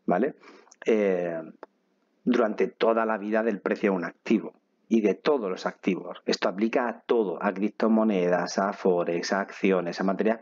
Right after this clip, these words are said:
primas, a índices, a lo que os dé la gana, ¿vale?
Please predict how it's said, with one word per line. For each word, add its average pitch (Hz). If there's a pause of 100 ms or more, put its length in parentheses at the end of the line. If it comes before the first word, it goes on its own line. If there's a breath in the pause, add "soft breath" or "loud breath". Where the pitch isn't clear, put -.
primas, 90
a 110
índices, 95 (380 loud breath)
a 120
lo 113
que 110
os 104
dé 123
la 107
gana, 85 (140)
¿vale? 139